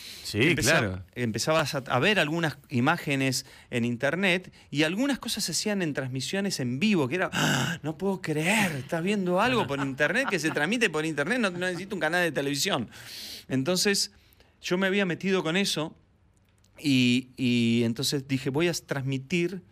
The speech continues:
Speaker 2: Eh, yo tuve la primera empresa argentina de páginas de Internet, que se llamó NetPage, cuando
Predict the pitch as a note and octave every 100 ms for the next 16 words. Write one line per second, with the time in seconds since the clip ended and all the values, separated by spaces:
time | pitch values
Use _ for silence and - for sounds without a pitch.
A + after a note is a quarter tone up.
0 | _ _ - _ B2+ A#2 - - D#3+ G3
1 | D#3 D3 F#3 G#3 D#3 D#3+ D#3+ D3+ C3+ B2+
2 | A#2+ D3 D3 B2 F#2 A#2+ C3+ A#2 G#2+ A2
3 | G#2+ F#2+ - G2+ A2 A#2+ D3 D3 A#2+ B2
4 | C#3 - - G#2 E2 - - _ - -
5 | - A#2 A2+